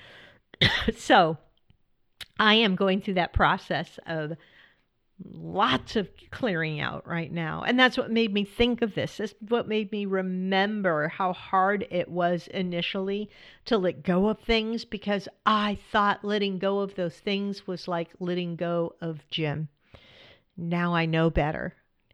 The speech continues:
Now I know that I carry Jim in my heart and in my memories.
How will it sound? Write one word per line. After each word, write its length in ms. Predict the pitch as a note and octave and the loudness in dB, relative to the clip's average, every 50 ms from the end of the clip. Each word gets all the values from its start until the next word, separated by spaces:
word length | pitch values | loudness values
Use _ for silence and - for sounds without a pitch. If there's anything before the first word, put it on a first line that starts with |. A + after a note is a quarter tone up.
| - - - - _ _ | -20 -20 -20 -20 _ _
Now 340 | F3+ F3 F3+ F3+ G3+ G3 F#3 | 0 2 4 4 4 6 6
I 180 | E3 E3 D#3+ | 6 4 4
know 340 | D#3 D#3+ E3+ F3 F3 D#3+ D3+ | 4 4 4 6 6 4 4
that 180 | C#3 C#3+ C#3+ D#3+ | 2 0 0 0
I 160 | D#3+ F#3 G3 | 0 0 -2
carry 420 | G3 - - G#3 G3 F3 D#3+ D#3 | -2 -2 0 0 2 2 0 -2
Jim 260 | D3 - F3 E3+ F3 | -2 -2 -2 -2 0
in 160 | F3 E3 D3+ C#3 | -2 -2 -4 -4
my 140 | B2+ C3+ | -6 -6
heart 560 | C#3+ - - - F3 D#3+ D#3+ F3+ F#3+ - - _ - | -6 -8 -6 -2 0 2 2 2 0 -2 -4 _ -4
and 120 | E3 D#3+ | -4 -2
in 100 | D3+ C#3+ | -2 -2
my 120 | C#3+ C#3 D3 | -2 -4 -2
memories. 760 | D#3+ D3+ D3+ D#3 E3 E3 F3 F#3 F#3+ G3 G3 - - - | -2 -2 -2 -2 -2 -2 -2 -2 -2 -4 -4 -8 -14 -20